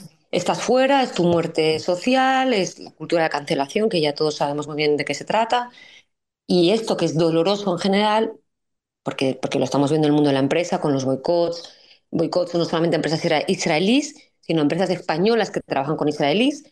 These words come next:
tra-, empresas españolas o catalanas que trabajan con empresas que trabajan con judíos, o sea, es absolutamente delirante. Pero en, en el entorno, eh,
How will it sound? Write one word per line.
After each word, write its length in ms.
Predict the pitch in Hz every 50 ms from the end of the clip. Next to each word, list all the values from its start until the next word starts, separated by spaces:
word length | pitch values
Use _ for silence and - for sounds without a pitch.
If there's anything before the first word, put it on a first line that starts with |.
| _ _ _ _ _ _ -
tra-, 240 | 185 165 165 - - -
empresas 540 | - 165 165 196 196 240 233 220 214 - -
españolas 500 | - 175 - - 160 143 175 196 180 -
o 40 | 143
catalanas 420 | - 135 131 139 165 180 175 165
que 80 | 165 175
trabajan 300 | 147 156 170 170 233 226
con 180 | 226 202 180 180
empresas 640 | 170 165 165 - - 302 339 330 - 254 202 -
que 80 | - -
trabajan 340 | 202 185 220 233 285 277
con 160 | - 233 214 196
judíos, 720 | - - 202 190 185 233 262 311 330 349 427 - - _ _ _ _ _ _
o 100 | - -
sea, 340 | - - 180 165 151 151 - _ _ _ _
es 240 | - 196 - - - -
absolutamente 960 | 185 180 - - - - 175 175 190 185 196 185 180 190 196 190 220 220 226 -
delirante. 500 | - 160 147 139 135 143 139 131 123 139
Pero 440 | - 165 151 165 156 - - - _ _
en, 300 | - 185 175 170 165 160 - - - - - _ _ _ _ _ _ _ _ -
en 100 | 180 170
el 60 | 165
entorno, 920 | 165 160 160 143 - 220 240 262 269 269 269 277 277 277 269 - - - -
eh, 840 | - 196 190 185 180 180 175 170 170 165 160 160 160 160 156 - -